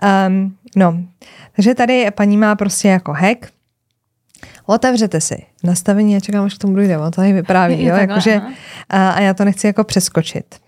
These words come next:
Speaker 1: Takže jdete do nastavení vašeho telefonu. Pak do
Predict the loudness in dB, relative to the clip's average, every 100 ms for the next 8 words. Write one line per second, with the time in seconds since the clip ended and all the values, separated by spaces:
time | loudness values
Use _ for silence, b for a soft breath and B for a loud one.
0 | _ _ -20 B B -2 0 0 0 0
1 | 0 0 -2 0 0 2 2 0 0 -2
2 | 0 -2 -2 -4 -8 -10 -14 _ _ _
3 | _ _ _ _ _ B B B B -4
4 | -4 -4 -6 0 0